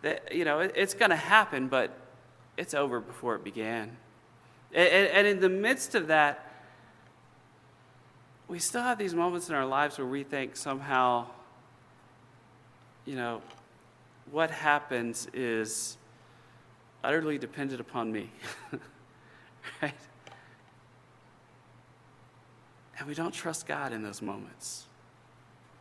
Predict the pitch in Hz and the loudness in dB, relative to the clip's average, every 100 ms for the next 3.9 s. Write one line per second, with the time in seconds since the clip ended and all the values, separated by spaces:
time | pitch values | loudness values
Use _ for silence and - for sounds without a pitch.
0 | - - - - - - - - - - | -20 -20 -20 -20 -20 -20 -20 -20 -20 -14
1 | - - 117 - 156 165 165 156 156 165 | -10 -6 -6 -4 -2 -2 -4 -2 0 4
2 | 208 208 151 151 151 147 143 143 139 139 | 2 2 -2 -2 0 -2 -2 -2 -2 -2
3 | 131 - 131 120 - 113 101 - 60 | -6 -4 -4 -2 -2 -2 -4 -10 -18